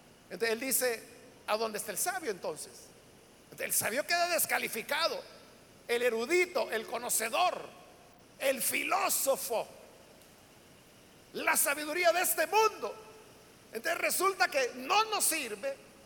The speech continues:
para poder conocer a Dios. Cuidado que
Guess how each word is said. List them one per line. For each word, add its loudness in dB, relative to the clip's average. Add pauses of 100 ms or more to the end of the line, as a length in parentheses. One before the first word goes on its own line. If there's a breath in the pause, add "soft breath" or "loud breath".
(800)
para 0
poder 4
conocer 0
a -2
Dios. -6 (2250)
Cuidado 0
que -6